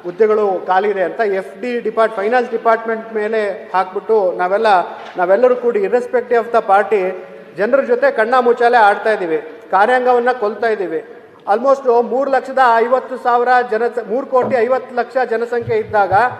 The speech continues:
ನೂರ ಐವತ್ತು ತಾಲೂಕು ಇದ್ದಾಗ, ಏಳು ಲಕ್ಷದ ಇಪ್ಪತ್ತು ಸಾವಿರ ಸರ್ಕಾರಿ ನೌಕರರು ಇದ್ರು. ಈಗ ಏಳು ಕೋಟಿ ಜನಸಂಖ್ಯೆ ಆಗಿದೆ, almost ಡಬಲ್ ಆಗಿದೆ. ತಾಲೂಕು ಇನ್ನೂರ ಇಪ್ಪತ್ನಾಲ್ಕಕ್ಕೆ ಏರಿಕೆ ಆಗಿದೆ, ಆದ್ರೆ ಸರ್ಕಾರಿ ನೌಕರು ಐದು ಲಕ್ಷದ ಹನ್ನೆರಡು ಸಾವಿರ.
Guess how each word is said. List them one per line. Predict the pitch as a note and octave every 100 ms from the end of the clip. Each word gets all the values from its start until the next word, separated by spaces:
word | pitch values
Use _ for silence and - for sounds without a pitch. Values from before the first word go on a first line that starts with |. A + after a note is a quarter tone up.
| - -
ನೂರ | F#3+ C4+ C#4
ಐವತ್ತು | B3 C4 C4 C4+
ತಾಲೂಕು | A3 A#3+ C4 B3
ಇದ್ದಾಗ, | G#3+ A3 B3+
ಏಳು | A#3+ A#3 C4+
ಲಕ್ಷದ | C4 B3+ B3+
ಇಪ್ಪತ್ತು | C4 A#3+ - C4 C4
ಸಾವಿರ | B3 A#3+ A#3+ B3+ A3
ಸರ್ಕಾರಿ | G#3 G#3 C4 B3+
ನೌಕರರು | A#3 A#3 A#3 B3 C4+ G3 - - -
ಇದ್ರು. | G#3 A#3 E3+ - - - -
ಈಗ | A3 C#4 C#4 B3 C4 A3
ಏಳು | C4 D4
ಕೋಟಿ | C#4+ C#4
ಜನಸಂಖ್ಯೆ | B3 B3+ B3+ B3+ B3+
ಆಗಿದೆ, | B3+ B3
almost | G#3+ A#3 C4 G#3
ಡಬಲ್ | G#3+ C4
ಆಗಿದೆ. | B3+ A#3 G3+ A3+ B3+
ತಾಲೂಕು | A#3 B3+ C#4 C#4
ಇನ್ನೂರ | A#3+ B3+ C#4
ಇಪ್ಪತ್ನಾಲ್ಕಕ್ಕೆ | C4 A#3+ C4+ C4 B3+ B3 C4 A3+
ಏರಿಕೆ | A#3+ C4 C4+
ಆಗಿದೆ, | A#3+ G#3+ A3
ಆದ್ರೆ | A#3+ A3+ C4 A#3+ A3+ - - -
ಸರ್ಕಾರಿ | G#3+ A3 D4 C#4+
ನೌಕರು | C4 C4 B3+ C4+ B3
ಐದು | C4
ಲಕ್ಷದ | C4 B3+ B3+
ಹನ್ನೆರಡು | A#3+ A3 B3+ B3
ಸಾವಿರ. | B3 A#3+